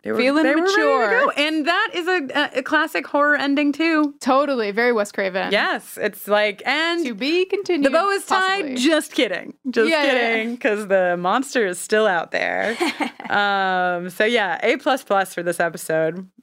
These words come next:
Speaker 1: One of my favorites so far. Out of
Speaker 2: Yeah.
Speaker 1: four.
Speaker 2: Super great.
Speaker 1: Mm-hmm.
Speaker 2: Well, I guess that's it for this week. Thanks so much for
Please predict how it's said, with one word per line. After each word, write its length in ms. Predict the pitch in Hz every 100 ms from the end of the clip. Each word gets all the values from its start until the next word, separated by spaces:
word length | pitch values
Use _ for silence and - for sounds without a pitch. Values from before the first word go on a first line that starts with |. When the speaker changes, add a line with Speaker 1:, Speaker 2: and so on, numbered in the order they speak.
| _ _
Speaker 1:
One 120 | 214
of 60 | 254
my 140 | 269
favorites 400 | 254 208 196 - -
so 140 | 170
far. 480 | 160 156 156 170 - _ _ _
Out 120 | 202 208
of 60 |
Speaker 2:
Yeah. 40 | -
Speaker 1:
four. 320 | 165 165 - - 233
Speaker 2:
Super 340 | - 254 240 208
great. 320 | 202 - -
Speaker 1:
Mm-hmm. 600 | 226 - - 226 226 233 - _ _ -
Speaker 2:
Well, 140 | 330
I 40 | 320
guess 200 | 320 -
that's 260 | 302 311
it 100 | 302
for 140 | - 262
this 220 | 262 247
week. 300 | 247 240 - -
Thanks 220 | 262 254
so 140 | 269
much 260 | 240 240 -
for 720 | - 226 220 220 220 220